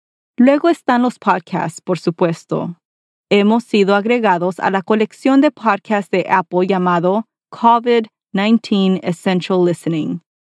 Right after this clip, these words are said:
Y estoy segura de otras excelentes opciones disponibles en esta lista. Y recientemente compartimos Kind World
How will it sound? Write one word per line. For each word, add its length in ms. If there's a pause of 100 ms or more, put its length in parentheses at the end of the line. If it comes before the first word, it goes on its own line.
(220)
Y 140
estoy 240
segura 480
de 100
otras 400
excelentes 640
opciones 480
disponibles 720
en 100
esta 260
lista. 640 (880)
Y 120
recientemente 960
compartimos 800
Kind 360
World 480